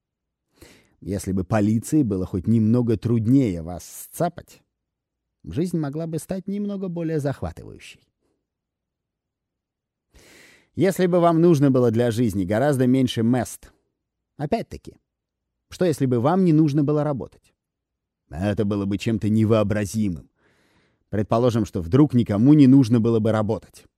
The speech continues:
«Ну, — скажете вы, — тогда всё рухнет».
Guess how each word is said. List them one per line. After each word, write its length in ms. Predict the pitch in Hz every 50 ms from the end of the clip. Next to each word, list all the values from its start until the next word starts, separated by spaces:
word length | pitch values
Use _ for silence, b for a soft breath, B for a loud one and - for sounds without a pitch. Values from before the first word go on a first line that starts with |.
| _ _ _ _ _ _ _ _ _ _ _ _ _ _ _ _ _ -
«Ну, — 240 | 95 110 117 107 95
скажете 420 | - - 104 85 78 85 - 90 82
вы, — 140 | 87 85 73
тогда 260 | 82 87 87 110 113
всё 220 | 98 - 110 101
рухнет». 460 | 98 127 131 - - - - _ _